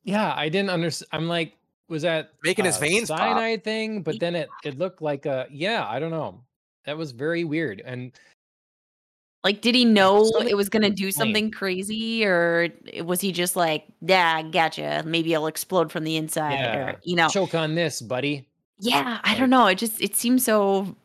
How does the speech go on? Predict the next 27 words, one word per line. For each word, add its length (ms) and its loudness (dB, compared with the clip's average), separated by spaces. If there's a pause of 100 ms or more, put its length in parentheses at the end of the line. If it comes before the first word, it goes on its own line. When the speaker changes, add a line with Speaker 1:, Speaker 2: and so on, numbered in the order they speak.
Speaker 3:
very 340 2
random 680 0
that 120 2
he 120 0
just, 200 -4
like, 140 -2
fed 300 0
him 180 -2
the 140 -2
eye 260 2
and 160 -6
then 100 -6
<laughs> 20 -8
left 340 -8
him 200 -12 (100)
there. 160 -10 (1900)
Speaker 1:
Yeah, 200 -12
it's 240 -16
gotta 280 -10
be, 420 -12 (260)
it's 180 -18
gotta 260 -4
be 120 -2
a 60 -6
known 460 -8
thing, 380 -8
right? 320 -12